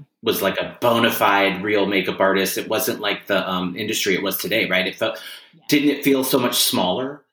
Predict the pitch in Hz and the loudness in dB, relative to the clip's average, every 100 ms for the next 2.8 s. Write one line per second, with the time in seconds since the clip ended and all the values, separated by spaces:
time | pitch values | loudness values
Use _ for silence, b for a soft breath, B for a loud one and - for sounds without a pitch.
0 | _ _ _ B B 240 214 170 - 220 | _ _ _ B B 0 0 0 -2 -2
1 | 202 190 185 - 165 156 160 - 247 247 | -2 -2 -4 -4 -6 -8 -4 -2 2 2
2 | 262 - 233 202 180 - 196 | 0 -2 0 2 0 -2 -6